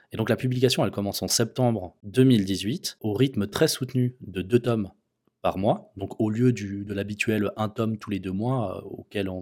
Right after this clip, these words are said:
est peut-être un petit peu plus habitué pour, euh, les séries, euh, en manga. Et, euh, ce n'est pas là la seule originalité, euh, de Meian, puisqu'ils ont également mis en place une stratégie de vente, euh,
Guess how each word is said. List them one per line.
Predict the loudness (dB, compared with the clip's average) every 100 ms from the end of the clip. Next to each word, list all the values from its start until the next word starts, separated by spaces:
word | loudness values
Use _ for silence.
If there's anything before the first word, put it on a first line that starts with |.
| -12 -6
est |
peut-être | -4 -2
un |
petit | -2 -4
peu | -6
plus | -4
habitué | -4 0 0
pour, | 0 -2 -4
euh, | -4
les | -4
séries, | -4 -4 -4
euh, | -6 -6
en | -6
manga. | -4 -4 -4 -2
Et, | 0
euh, | 2 0
ce | 0
n'est | 4
pas |
là | 6
la | 6 4
seule | 2 6 6 4 -2
originalité, | -2 -2 -2 -4 -2 -2 -2
euh, | -4 -10 -12
de | -4
Meian, | 0 4 2
puisqu'ils | 2 -2 -2 0 0 -2 -4 -4 -2
ont |
également | -2 0 0 2
mis | 0
en | 2
place | 2 2 -2
une |
stratégie | -2 0 0 0 0
de |
vente, | 0 0 0
euh, | -2